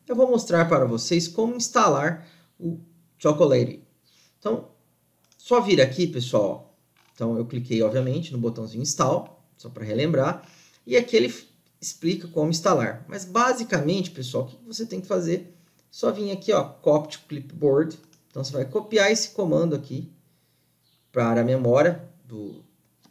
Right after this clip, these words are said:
de trabalho do seu sistema. Vir aqui com o botão direito e clicar. Olha só o que que ele já faz. Como eu estou no PowerShell,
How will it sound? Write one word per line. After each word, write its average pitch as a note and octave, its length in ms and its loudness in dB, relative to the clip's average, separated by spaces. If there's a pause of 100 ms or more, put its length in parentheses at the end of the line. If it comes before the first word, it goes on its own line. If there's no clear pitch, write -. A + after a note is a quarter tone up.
(560)
de - 140 -20
trabalho G#2+ 480 -2
do - 60 -20
seu G#2+ 200 -10
sistema. C#3 540 -4 (420)
Vir A#3+ 200 0
aqui F3+ 440 -2
com - 60 -18
o F3 40 -14
botão D#3+ 280 2
direito D3+ 480 0 (500)
e E3 80 -16
clicar. E3+ 560 -2 (480)
Olha D#3+ 200 2
só E3 160 2
o E3+ 40 -2
que - 120 -12
que G3+ 100 -8
ele F#3+ 80 -2
já F#3 140 0
faz. G3 500 -2 (340)
Como F#3 180 -2
eu - 20 0
estou F3 180 0
no E3 120 0
PowerShell, C3+ 760 4